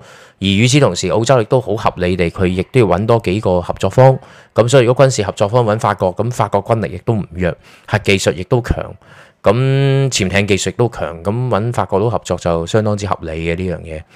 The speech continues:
咁所以，呃，當初我諗係一個咁嘅盤算啊，而法國亦都可以借住咗澳洲呢，就加強咗佢喺印太嘅影響力。咁呢個係雙-，即係雙向嘅，互惠嘅。咁但係問題就一，法國軍工似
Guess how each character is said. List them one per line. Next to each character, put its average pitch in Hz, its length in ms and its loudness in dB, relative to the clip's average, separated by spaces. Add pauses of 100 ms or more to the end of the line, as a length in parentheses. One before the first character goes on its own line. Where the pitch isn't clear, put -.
(420)
咁 143 140 2
所 143 160 6
以， 120 300 4
呃， 87 560 0 (340)
當 147 240 8
初 143 100 4
我 123 320 6
諗 123 60 0
係 107 140 4
一 123 40 2
個 110 80 2
咁 85 220 -4
嘅 95 280 2
盤 85 280 -4
算 87 260 -2 (140)
啊， 92 260 -4
而 95 80 -4
法 120 200 2
國 113 180 4
亦 98 60 -4
都 135 220 4
可 117 140 4
以 117 80 0
借 101 320 2
住 92 120 -4
咗 101 140 2
澳 101 260 2
洲 117 220 2
呢， 113 100 -2
就 - 100 -8
加 123 240 2
強 85 200 -8
咗 87 100 -6
佢 107 180 -2
喺 101 140 -2
印 87 100 -6
太 87 180 -4
嘅 87 80 -4
影 85 180 -6
響 95 140 -4
力。 92 140 -6 (760)
咁 117 140 -2
呢 139 100 2
個 113 100 4
係 - 20 2
雙-， 113 340 0
即 123 100 0
係 104 60 2
雙 113 260 2
向 92 160 2
嘅， 85 160 -4
互 90 240 0
惠 87 140 2
嘅。 90 160 -2 (640)
咁 165 140 2
但 - 20 2
係 117 180 4
問 110 200 2
題 98 100 0
就 95 120 0
一， 139 120 4
法 117 240 0
國 120 180 -2
軍 143 280 2
工 139 440 0
似 - 260 -4